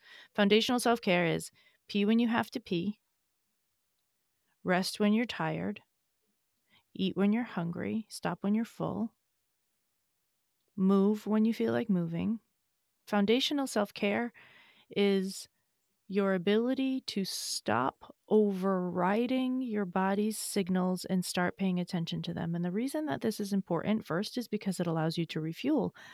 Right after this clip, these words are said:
But more importantly than that, this is how you build self-trust.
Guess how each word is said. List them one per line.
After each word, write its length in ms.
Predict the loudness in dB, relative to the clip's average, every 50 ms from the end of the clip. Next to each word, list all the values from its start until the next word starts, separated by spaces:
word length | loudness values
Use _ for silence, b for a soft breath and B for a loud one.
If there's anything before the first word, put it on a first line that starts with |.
| B B B B 0
But 120 | 2 2
more 220 | 4 2 2 2
importantly 500 | 0 -2 0 0 0 2 2 2 2 2
than 180 | 2 2 2 2
that, 300 | 2 2 0 0 -2 -4 B B B B B B B _
this 280 | 0 0 2 2 2 0
is 140 | -2 -2
how 360 | -4 -6 0 2 4 4 4 4
you 200 | 2 0 0 0
build 460 | 2 2 2 2 2 0 -2 -4 -6
self-trust. 880 | -6 -4 -2 -2 -2 -4 -8 -10 -6 -4 -4 -4 -4 -6 -10 -10 -10